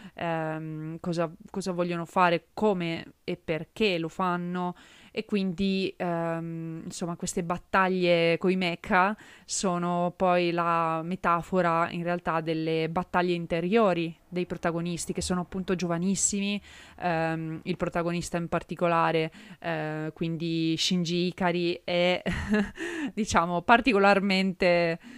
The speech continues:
ehm, ha, ha, ha diversi problemi, ecco, <laughs> per metterla in maniera molto leggera, e, ehm, diciamo che in realtà non è l'unico comunque, e mentre Tokyo,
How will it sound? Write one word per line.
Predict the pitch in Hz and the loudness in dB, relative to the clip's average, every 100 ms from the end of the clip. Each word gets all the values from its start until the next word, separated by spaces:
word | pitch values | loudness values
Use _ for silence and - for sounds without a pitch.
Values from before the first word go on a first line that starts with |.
| 220 - | -18 -6
ehm, | 160 165 165 165 165 160 160 160 147 _ _ - | -2 0 0 -2 -4 -4 -4 -6 -8 _ _ -6
ha, | 180 185 190 - | 0 2 4 4
ha, | 202 | 4
ha | 208 208 | 6 4
diversi | 202 247 - 196 | 6 4 2 -2
problemi, | 175 170 160 151 165 | -2 2 4 4 2
ecco, | 165 175 - 220 208 220 220 254 277 - | 0 -2 0 0 2 2 2 2 0 -2
<laughs> | 381 | -10
per | 269 240 | -4 -2
metterla | 220 220 214 208 202 208 214 208 | 0 0 0 2 2 4 2 0
in | 208 | -2
maniera | 208 208 208 214 | 0 2 4 4
molto | 220 226 220 | 2 0 2
leggera, | 220 214 208 190 196 240 - - - - | 2 0 0 2 2 0 -4 -16 -18 -14
e, | - 247 226 240 - | 0 4 6 4 2
ehm, | 202 202 190 190 190 196 - - - - _ - 214 | 0 2 2 2 0 -2 -4 -20 -20 -20 _ -8 -2
diciamo | 196 208 202 | 0 2 2
che | 208 | 4
in | 190 190 | 2 2
realtà | 185 190 196 | 2 4 4
non | 185 185 | 4 2
è | 180 | 0
l'unico | 175 170 180 190 220 | 0 0 0 2 2
comunque, | 226 180 170 170 - 208 226 240 | 2 -2 -2 -6 0 2 2 2
e | 214 208 190 | 0 0 2
mentre | 233 254 220 202 | 0 -2 -4 0
Tokyo, | 214 208 185 - 185 185 226 | 4 4 4 0 0 2 0